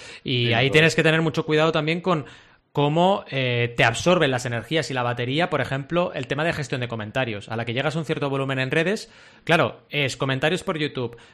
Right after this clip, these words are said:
Speaker 1: comentarios, eh, mensajes directos por Twitter, mensajes directos por Instagram, eh, tu bl-, en tu web también te llegan comentarios y claro, eso es todo el rato, ya no es tu bandeja de entrada de correo, es que son un montón de canales abiertos que tienes que estar atento, ¿no?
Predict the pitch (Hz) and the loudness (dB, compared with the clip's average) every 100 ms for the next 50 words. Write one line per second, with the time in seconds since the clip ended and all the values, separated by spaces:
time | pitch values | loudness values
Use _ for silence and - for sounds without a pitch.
0 | _ 135 135 131 147 180 180 - 160 135 | _ -4 -2 0 0 0 -2 -6 -6 -4
1 | 139 151 165 170 170 170 190 - 147 135 | -4 -4 -4 -2 -2 -4 -6 -6 -6 -6
2 | 135 123 101 - - - 117 120 143 165 | -6 -4 -8 -12 -20 -10 -8 -6 -4 -4
3 | 151 170 170 185 170 147 120 120 120 123 | -2 -4 -4 -6 -4 -6 -6 -4 -2 -2
4 | 110 107 - - 123 123 120 135 127 143 | -2 -8 -20 -8 -4 -4 -2 -2 -2 -4
5 | 143 131 139 175 190 175 170 170 147 160 | -4 -2 0 0 0 -2 -2 -4 -4 -4
6 | 156 143 143 135 120 110 117 139 127 131 | -2 -4 -6 -4 -4 -4 -4 -2 -2 -2
7 | 180 160 - - 156 175 170 180 185 165 | 0 -2 -4 -2 0 2 0 -2 0 -2
8 | 180 - 147 143 131 127 120 127 117 117 | -2 -4 -4 -4 -6 -6 -4 -4 -4 -4
9 | 117 127 107 - 123 131 123 151 170 170 | -4 -4 -4 -6 -6 -8 -6 -4 -2 -4
10 | 151 156 135 127 120 135 131 143 165 175 | -4 -4 -4 -6 -6 -6 -6 -4 -4 -4
11 | 202 - - - - 131 147 160 143 131 | -8 -12 -20 -20 -6 -2 -2 -4 -4 -2
12 | 117 117 117 104 175 | -2 -4 -6 -10 -12